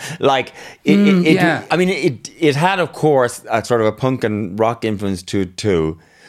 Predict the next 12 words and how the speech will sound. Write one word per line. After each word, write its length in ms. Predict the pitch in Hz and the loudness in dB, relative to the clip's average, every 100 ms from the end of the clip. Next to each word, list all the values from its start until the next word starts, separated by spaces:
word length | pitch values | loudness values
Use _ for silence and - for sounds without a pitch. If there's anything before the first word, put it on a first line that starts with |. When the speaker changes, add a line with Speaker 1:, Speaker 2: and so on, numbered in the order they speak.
| - | -4
Speaker 1:
but 160 | 120 123 | 0 2
it 100 | 127 | 2
was, 280 | 131 113 - _ _ _ - | 2 0 -4 _ _ _ -2
it 60 | |
was 140 | 127 117 | 0 2
a 80 | 127 | 0
hard 480 | 135 151 147 131 | 2 2 2 0
town 280 | - 131 101 | -4 -2 -2
at 80 | 92 | -4
the 60 | 90 | -8
time. 640 | 110 92 87 85 85 85 _ _ | -4 0 0 -2 -4 -8 _ _
Um, 320 | 85 82 80 | -4 -2 -4